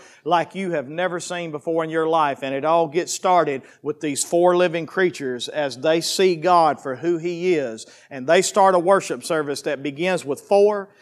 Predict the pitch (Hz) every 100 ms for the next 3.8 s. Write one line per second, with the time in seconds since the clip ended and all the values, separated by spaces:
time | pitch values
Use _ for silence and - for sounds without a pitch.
0 | _ - 160 156 190 190 156 170 170 170
1 | 143 143 - 226 202 160 160 131 131 147
2 | _ - 156 185 202 170 185 175 156 151
3 | - 196 214 190 208 180 143